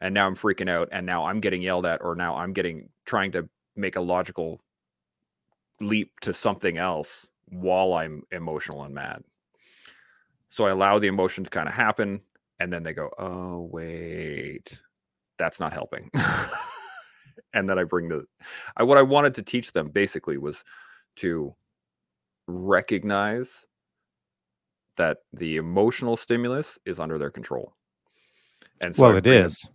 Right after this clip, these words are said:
Speaker 1: And it is, yeah.
Speaker 2: And so how, how, how much do you let 'em get away with? How much do you let them set that, that ball in motion? And so the thing that comes to mind is,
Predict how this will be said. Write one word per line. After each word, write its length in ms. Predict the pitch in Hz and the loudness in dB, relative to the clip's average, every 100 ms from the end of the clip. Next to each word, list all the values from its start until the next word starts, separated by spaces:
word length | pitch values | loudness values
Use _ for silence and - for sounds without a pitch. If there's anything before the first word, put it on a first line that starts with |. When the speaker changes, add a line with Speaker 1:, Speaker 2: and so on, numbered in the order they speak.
| _ _ | _ _
Speaker 1:
And 120 | 92 | -8
it 80 | 90 | -4
is, 180 | 85 - | -6 -6
yeah. 100 | - | -2
Speaker 2:
And 140 | 131 123 | 0 2
so 220 | - 117 | 6 6
how, 320 | 101 113 110 | 8 6 6
how, 320 | - 110 110 90 | 0 2 2 0
how 180 | - 117 | -2 2
much 260 | 110 110 - | 2 0 -2
do 100 | 113 | 0
you 60 | 95 | 4
let 180 | 101 | 4
'em 160 | 98 92 | 4 2
get 160 | 104 98 | 2 2
away 340 | 85 95 120 | 4 4 6
with? 260 | 107 90 - | 4 2 0
How 200 | 107 101 | 2 2
much 300 | 104 - - | 2 -2 -6
do 100 | 98 | -4
you 60 | |
let 320 | 90 95 95 | 0 0 0
them 240 | - 95 85 _ - - - - | -2 -2 -2 _ -20 -20 -20 -8
set 440 | - 135 110 117 | 2 4 4 2
that, 340 | 98 101 95 - _ _ _ _ _ _ _ _ _ _ _ _ _ _ - - | 2 4 4 -2 _ _ _ _ _ _ _ _ _ _ _ _ _ _ -20 -14
that 360 | 120 104 92 | -2 -2 6
ball 500 | 98 110 101 101 92 - _ _ | 10 10 10 8 4 -2 _ _
in 180 | 117 95 | 0 2
motion? 540 | 90 98 113 - 90 | 2 2 2 0 -2
And 140 | 87 87 | -2 -4
so 280 | - 104 95 | 0 2 4
the 500 | 104 92 90 90 90 - | 4 2 2 0 -2 0
thing 200 | 120 110 | 2 2
that 120 | - | -2
comes 240 | - 101 - | -4 -6 -4
to 80 | 98 | -4
mind 460 | 87 90 92 85 | -2 -2 -2 -2
is, 260 | 87 82 - | -4 -6 -8